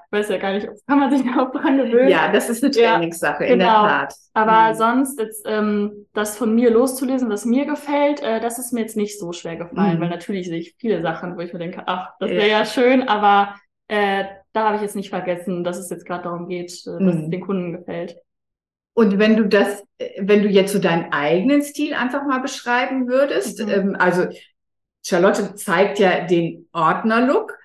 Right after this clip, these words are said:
Speaker 1: <laughs>
Speaker 2: ähm, auf Instagram und dein eigener Stil geht, würde ich jetzt sagen, mal auch so ein bisschen in die Richtung.
Speaker 1: Mhm.
Speaker 2: Aber wie würdest du deinen eigenen Stil beschreiben? Wenn,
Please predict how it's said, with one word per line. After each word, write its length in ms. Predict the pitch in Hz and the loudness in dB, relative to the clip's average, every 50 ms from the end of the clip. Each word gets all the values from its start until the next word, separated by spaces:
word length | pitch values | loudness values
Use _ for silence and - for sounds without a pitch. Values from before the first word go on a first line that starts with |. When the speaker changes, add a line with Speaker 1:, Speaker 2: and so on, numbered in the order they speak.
| _ _ | _ _
Speaker 1:
<laughs> 480 | 220 233 - - - - 254 233 - - | -16 -16 -16 -14 -12 -10 -8 -8 -4 0
Speaker 2:
ähm, 480 | 240 226 220 220 214 214 214 - - - - | 2 2 4 2 2 -2 -4 -6 -6 -2 0
auf 240 | 208 214 208 - 233 | 0 0 0 0 0
Instagram 760 | 240 254 254 - - 254 247 233 233 233 247 247 262 240 - | 0 0 0 0 0 -2 -2 -2 0 0 0 0 0 -2 -2
und 380 | 208 208 202 190 - - - | -2 -4 -4 -4 -6 -4 0
dein 220 | 190 165 143 - 175 | 0 0 0 0 0
eigener 400 | 175 175 196 208 233 233 226 254 | 2 2 2 2 2 0 0 -2
Stil 540 | - - - 220 214 202 180 185 - - - | -4 -6 -8 -8 -6 -6 -6 -8 -10 -8 0
geht, 240 | - 208 208 202 202 | 4 4 4 4 4
würde 160 | 202 202 190 | 4 4 4
ich 60 | 190 196 | 4 2
jetzt 140 | 180 - | 2 2
sagen, 200 | 190 170 165 180 | 2 2 2 2
mal 160 | 185 - - 175 | 2 0 0 0
auch 60 | 185 | 0
so 100 | - 185 | 0 0
ein 100 | 180 - | 0 2
bisschen 320 | - 359 - - 302 226 190 | 2 0 2 2 0 0 2
in 120 | 190 190 | 2 2
die 100 | 175 175 | 0 0
Richtung. 520 | 170 190 220 294 - - - 330 339 440 - - - - | 2 2 2 2 2 -2 -4 -4 -2 -2 -4 -6 -8 -12
Speaker 1:
Mhm. 260 | - 226 247 254 247 - | -8 -2 -2 0 2 2
Speaker 2:
Aber 320 | 214 208 220 208 202 190 | 2 2 4 2 2 2
wie 160 | 202 208 196 196 | 2 0 2 4
würdest 280 | 208 196 196 202 - | 4 2 2 0 -4
du 60 | - | -2
deinen 200 | 190 185 175 170 | -2 -2 -2 -2
eigenen 520 | - - 143 151 170 180 190 185 185 185 185 | -2 0 0 0 0 -2 -2 -4 -4 -4 -6
Stil 480 | - - - _ - 185 180 175 165 | -8 -14 -12 _ -4 -2 0 0 -2
beschreiben? 760 | 160 165 175 170 - - - 143 135 139 170 208 294 349 359 359 | -2 -4 -6 -8 -8 -6 -4 -2 0 2 2 0 0 -2 -4 -4
Wenn, 440 | 269 254 254 247 240 240 226 247 | -2 -2 -2 0 -2 -4 -4 -6